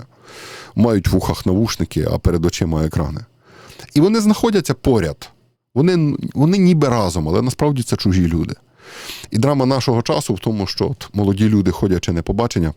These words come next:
ніби ходять, але по факту вони там дивляться свої там і рілси, тіктоки, інстаграми, чи так само люди в хаті живуть в одній й тій самій. Але дружина дивиться там свої серіали, чоловік дивиться свої серіали,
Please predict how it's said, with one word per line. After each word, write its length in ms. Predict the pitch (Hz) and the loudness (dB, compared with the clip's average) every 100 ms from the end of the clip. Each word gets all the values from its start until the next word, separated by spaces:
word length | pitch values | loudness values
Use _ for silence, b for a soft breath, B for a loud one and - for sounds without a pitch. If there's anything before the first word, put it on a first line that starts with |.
| _ _ | _ _
ніби 380 | - 123 160 156 | 2 4 4 2
ходять, 640 | 147 - 180 101 85 - - B B B - | 0 0 0 2 -2 -6 -20 B B B -4
але 140 | 139 127 | -2 0
по 160 | 120 | -2
факту 360 | 113 139 - 98 | 0 -2 0 0
вони 200 | 104 107 | 2 0
там 180 | 85 85 | 0 0
дивляться 380 | 95 82 - | 2 0 -2
свої 260 | 80 78 76 | -4 0 -2
там 260 | - 73 69 B B B | -2 -4 -6 B B B
і 120 | 117 | 4
рілси, 320 | 143 113 85 | 4 2 -4
тіктоки, 540 | - - - 98 - | -10 -6 -2 -2 -2
інстаграми, 640 | 80 80 - 80 82 80 71 B B B | -2 -2 -4 -2 0 -2 -4 B B B
чи 120 | 98 | -4
так 160 | 117 | -4
само 260 | - 107 95 | -2 0 2
люди 300 | 95 95 85 | 2 2 2
в 280 | 76 78 76 | 0 -2 -4
хаті 420 | - 101 - 82 | -2 -2 -2 -4
живуть 360 | 85 98 143 - | -2 0 0 0
в 40 | |
одній 240 | 80 78 | 0 -2
й 20 | 73 | -4
тій 120 | - | -4
самій. 420 | - 73 71 104 _ B B B B - | -4 -4 -6 -10 _ B B B B -6
Але 200 | 90 80 | -2 -2
дружина 440 | 80 95 98 85 78 | 0 0 0 0 0
дивиться 420 | 78 73 73 - | 0 -2 -4 -6
там 200 | - 82 | -6 -4
свої 300 | - 127 165 | 0 0 0
серіали, 600 | - 127 120 120 113 101 | 0 2 2 2 2 0
чоловік 400 | - 80 78 78 | -2 -2 0 0
дивиться 440 | 78 76 76 - | 0 0 -2 -6
свої 300 | - 113 156 | -2 0 2
серіали, 640 | 165 131 127 123 117 107 | 0 0 2 2 2 0